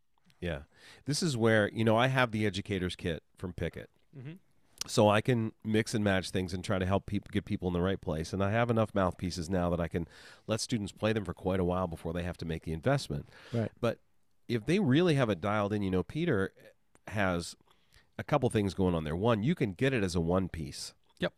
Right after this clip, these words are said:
Speaker 1: which is cheaper.
Speaker 3: Mm-hmm.
Speaker 2: Right.
Speaker 1: And then the other thing is that he, they're great about this. They are constantly running scratch and dent sales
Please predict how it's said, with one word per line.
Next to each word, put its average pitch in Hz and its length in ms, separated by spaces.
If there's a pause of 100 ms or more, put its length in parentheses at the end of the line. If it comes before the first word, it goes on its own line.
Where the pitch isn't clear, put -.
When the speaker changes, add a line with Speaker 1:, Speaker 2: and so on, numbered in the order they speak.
(100)
Speaker 1:
which 92 180
is 82 120
cheaper. 101 480 (320)
Speaker 3:
Mm-hmm. 120 280
Speaker 2:
Right. 104 120
Speaker 1:
And 117 120
then 120 80
the 127 120
other 208 140
thing 117 200
is 101 140
that 98 120
he, 196 420
they're 147 260
great 120 320
about 92 220
this. - 180
They 170 180
are 175 80
constantly 131 600
running 92 480
scratch 107 460
and 85 160
dent 90 260
sales 67 560